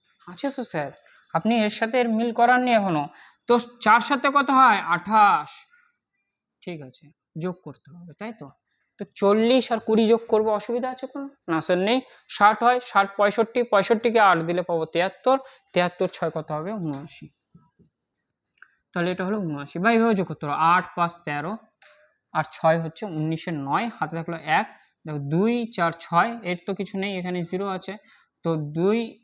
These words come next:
চার ছয়, একে সাত, ঊনআশি। ঊনআশি আর সাত যোগ করলে কত পাবো? ঊনআশি সাত যোগ করলে পাবো ছিয়াশি। ছিয়াশির কত হবে? এ বাবা, ছিয়াশির ছয়। হাতে কত থাকবে স্যার? হাতে আট থাকবে। এবার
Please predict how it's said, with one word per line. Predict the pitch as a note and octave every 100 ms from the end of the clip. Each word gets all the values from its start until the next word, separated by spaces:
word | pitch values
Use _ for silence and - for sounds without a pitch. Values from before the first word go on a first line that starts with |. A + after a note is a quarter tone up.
| _
চার | - F3+
ছয়, | - F3 G3 E3+
একে | F#3
সাত, | F3 - C3+ _
ঊনআশি। | F3+ C#3+ C3+ - C#3+ _ _ _ -
ঊনআশি | E3+ A3+ C4+ B3+
আর | C4+ C4
সাত | A#3
যোগ | G#3+ B3 B3
করলে | A#3+ A#3
কত | A3+
পাবো? | A#3 A#3 A#3 - - _
ঊনআশি | G#3 F#3+ G3+ G3+ G3+
সাত | F#3+ E3+ D#3+
যোগ | D#3
করলে | D3+ D3+
পাবো | D#3 E3 G#3
ছিয়াশি। | - C3+ B2+ - _ _ _ _ _ _ _
ছিয়াশির | - G#3+ A#3
কত | A3+ A3
হবে? | A3+ A3 G#3+ B3 C#4 _ _ _ -
এ | D3+ G#3+
বাবা, | F3 D3+
ছিয়াশির | C#3+ D#3+ D#3+ G3+
ছয়। | - - - _ _ _ -
হাতে | G#3+ C#4+
কত | C#4 C#4
থাকবে | C4+ B3+ A3+ G#3 E3+
স্যার? | D3+ - A3+
হাতে | D#3+ D#3 A3 G#3 D3+
আট | C#3+ -
থাকবে। | C#3 B2+ C3
এবার | C3+